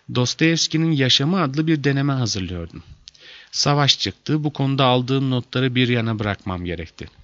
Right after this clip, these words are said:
Uzun süre başka kaygı ve işlerle uğraştım. Tasarımı hemen hemen unutmuştum ki Dostoyevski'nin yüzüncü doğum yıl dönümü kutlanırken Jacques Cope benden Vio Colombier'de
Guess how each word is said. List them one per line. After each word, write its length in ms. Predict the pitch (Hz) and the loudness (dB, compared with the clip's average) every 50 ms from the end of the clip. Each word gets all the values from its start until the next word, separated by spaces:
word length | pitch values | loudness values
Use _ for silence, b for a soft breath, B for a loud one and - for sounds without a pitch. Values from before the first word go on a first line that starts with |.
| _ _ - B B B B B B B B | _ _ -20 B B B B B B B B
Uzun 220 | - 170 185 240 254 | 0 2 2 2 2
süre 260 | - - 185 208 196 | 2 2 2 2 4
başka 300 | 175 170 - - - 185 | 4 4 4 2 0 0
kaygı 380 | - - 170 165 165 160 185 165 | 2 4 4 4 4 2 2 2
ve 80 | 147 | 2
işlerle 400 | 127 - - - 143 135 123 110 | 2 2 2 2 0 0 2 2
uğraştım. 540 | 101 92 92 92 90 90 - - 151 165 180 | 0 0 0 0 -2 -2 -4 -4 -2 -4 -2
Tasarımı 520 | - - 127 - - 139 135 143 143 139 | 0 0 0 0 0 0 0 0 0 0
hemen 280 | 123 131 151 156 139 123 | 0 0 0 2 2 2
hemen 220 | 120 117 113 110 | 2 2 0 0
unutmuştum 640 | 110 110 113 110 - - 131 - - - - 85 80 | 0 0 -2 -4 -4 -4 -4 -6 -6 -8 -10 -12 -10
ki 220 | - - 123 156 - B B B B B B | -6 -4 -4 -4 -4 B B B B B B
Dostoyevski'nin 640 | - 147 143 - - 170 170 175 165 - - 175 180 175 | 0 0 0 0 0 0 0 2 0 0 0 2 2 4
yüzüncü 540 | 165 143 135 131 151 160 165 190 208 165 | 4 2 2 2 2 0 0 0 -2 0
doğum 280 | 147 143 143 156 165 160 | 2 2 2 2 2 2
yıl 160 | 143 131 123 | 0 0 2
dönümü 300 | 120 123 117 110 110 110 | 0 0 0 0 -2 -2
kutlanırken 720 | - 120 - - 120 123 135 139 135 - - 104 107 135 - B B B B B B | -4 -6 -8 -4 -4 -2 -2 -2 -4 -4 -4 -4 -4 -4 -6 B B B B B B
Jacques 380 | 110 131 147 147 - _ - | 2 2 2 2 0 _ -4
Cope 440 | - - 165 - - 107 110 143 156 - - - | 0 0 0 0 0 -2 -2 -2 -4 -6 -4 -2
benden 420 | 123 123 127 131 139 147 160 165 - B B B B B B | -2 0 0 0 2 2 0 0 -4 B B B B B B
Vio 300 | 123 143 160 165 170 165 - | 0 4 4 4 4 4 4
Colombier'de 800 | 156 147 156 175 185 170 156 143 123 123 123 123 147 151 - | 2 4 4 4 2 2 2 2 2 2 0 0 -2 -2 -2